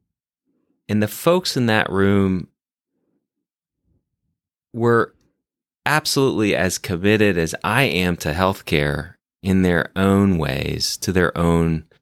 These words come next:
they had their own passions around, uh, many of them around social justice issues. And to be around that sort of energy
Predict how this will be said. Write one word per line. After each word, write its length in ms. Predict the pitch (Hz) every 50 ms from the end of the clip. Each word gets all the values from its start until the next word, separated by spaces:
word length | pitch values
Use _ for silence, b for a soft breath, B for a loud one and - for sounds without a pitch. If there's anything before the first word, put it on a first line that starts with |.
| _ _ _ _ _
they 120 | - 104 104
had 180 | 110 117 110
their 140 | 113 120 107
own 180 | 107 117 120 110
passions 600 | - - - - - - - 52 57 - - -
around, 400 | - 65 76 78 76 71 - -
uh, 160 | - 62 69
many 280 | 76 85 95 98 98 95
of 60 | 87
them 140 | 82 80 80
around 520 | 73 71 69 69 71 69 69 76 - _ _ _ _ _ _ _ _ _ _ -
social 360 | - - 78 - - - - - -
justice 480 | - 110 107 101 - - 95 - -
issues. 680 | 90 90 - - - - 87 80 80 80 78 76 78 73 _ _ _ _ _ -
And 160 | 98 98 95
to 80 | - 90
be 160 | 87 120 135
around 400 | 156 120 92 92 90 90 92 87
that 220 | 78 76 71 - -
sort 240 | - 95 90 85
of 80 | 80 -
energy 640 | - 78 82 85 90 92 90 - 95 92 92 90 -